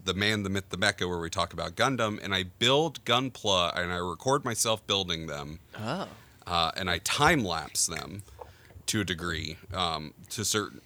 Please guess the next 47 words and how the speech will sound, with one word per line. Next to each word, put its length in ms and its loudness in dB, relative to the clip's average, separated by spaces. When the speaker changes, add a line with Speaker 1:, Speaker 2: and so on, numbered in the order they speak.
Speaker 1:
like, 260 -2
through 220 0
a 20 0
lot 240 4
of 100 -2
it. 200 0
Speaker 2:
Yeah, 240 0
Speaker 1:
If 60 4
Speaker 2:
so 80 4
Speaker 1:
I'm 20 4
Speaker 2:
it's 80 4
Speaker 1:
not 160 2
Speaker 2:
not 120 6
six 140 2
Speaker 1:
talking, 80 6
Speaker 2:
hours 140 6
Speaker 1:
it's 80 -2
time 120 2
Speaker 2:
long. 80 0
Speaker 1:
slapped. 340 -2
Y-, 120 -16
right. 280 4
And 420 2
I 160 6
build 400 6
the 100 2
Gunpla, 720 2
and 100 0
I 80 4
actually 440 2
did 280 2
a 300 4
tutorial 720 2
video, 380 2
and 80 -4
you 40 -8
can 120 -14
find 260 0
those 300 -2
all 200 2
on 140 -2
YouTube 640 -8
if 100 -14
you 60 -10
search 340 -4
Anime 380 -4
Radicals. 680 -4